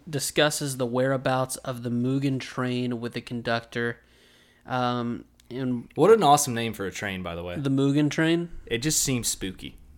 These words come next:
Speaker 2: Just saying the Mugen train.
Speaker 1: Ooh, boo, the Mugen. Yeah,
Speaker 2: Yeah.
Speaker 1: I like it. So it was a short ride because they are literally passing the warehouse the train is stored at,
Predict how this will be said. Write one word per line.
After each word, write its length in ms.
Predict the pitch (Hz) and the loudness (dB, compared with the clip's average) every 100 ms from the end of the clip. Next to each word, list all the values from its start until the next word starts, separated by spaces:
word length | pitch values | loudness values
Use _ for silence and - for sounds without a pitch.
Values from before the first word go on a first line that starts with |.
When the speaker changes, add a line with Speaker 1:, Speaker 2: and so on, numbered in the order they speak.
| - - | -20 -14
Speaker 2:
Just 180 | 104 - | -6 -2
saying 360 | - 98 92 90 | 0 -2 -2 -6
the 60 | |
Mugen 520 | 85 90 92 92 90 85 | -6 -4 -6 -6 -10 -10
train. 300 | 90 85 147 | -10 -8 0
Speaker 1:
Ooh, 300 | 143 165 151 | 6 8 8
boo, 420 | 139 175 196 175 | 10 10 12 10
the 100 | 143 | 10
Mugen. 520 | 147 165 165 135 123 | 10 10 10 4 2
Yeah, 180 | 127 120 | 4 6
Speaker 2:
Yeah. 200 | 117 117 85 | 6 2 0
Speaker 1:
I 40 | |
like 200 | 120 120 | -4 -4
it. 160 | 117 - _ _ - _ _ _ _ - | -10 -12 _ _ -20 _ _ _ _ 0
So 180 | 165 180 | 6 8
it 20 | |
was 140 | 185 | 8
a 40 | 175 | 2
short 320 | - 208 185 | 4 4 6
ride 300 | 156 180 151 | 6 6 4
because 240 | 139 135 | 0 0
they 140 | 147 156 | 2 4
are 60 | |
literally 360 | 135 156 175 151 | 4 4 4 2
passing 600 | - - 156 160 - 151 | -2 4 4 4 2 2
the 60 | 131 | 2
warehouse 440 | 135 139 135 123 | 2 2 2 0
the 100 | - | -4
train 300 | - 139 131 | -4 -2 0
is 80 | 123 | 0
stored 360 | - 139 135 123 | 0 2 2 2
at, 240 | 107 | 0